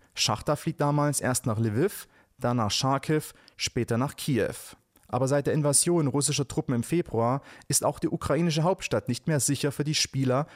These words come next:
und alle anderen Angehörigen von Schachtar. In den ersten Tagen des Angriffs verstecken sich manche Spieler in einem Hotel in Kiew. Inzwischen sind viele der ausländischen Profis in ihre Heimat zurückgekehrt.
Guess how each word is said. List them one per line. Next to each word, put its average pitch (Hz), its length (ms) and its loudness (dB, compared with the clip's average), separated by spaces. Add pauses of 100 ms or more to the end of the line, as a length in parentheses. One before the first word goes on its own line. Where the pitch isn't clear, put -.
und 143 100 0
alle 131 220 4
anderen 143 400 2
Angehörigen 110 600 2
von 165 140 0
Schachtar. - 640 -4 (400)
In 139 80 0
den 143 100 2
ersten 151 320 2
Tagen 139 280 2
des 123 100 0
Angriffs 156 500 -2
verstecken 143 360 -2
sich 123 180 0
manche 151 300 0
Spieler 156 260 0
in 139 80 0
einem 131 180 2
Hotel 127 300 0
in 104 100 0
Kiew. - 380 -2 (720)
Inzwischen 117 500 0
sind 151 160 0
viele 165 220 0
der 120 180 0
ausländischen 160 540 0
Profis 156 400 -2
in 156 80 0
ihre 170 160 0
Heimat 123 340 2
zurückgekehrt. - 840 -4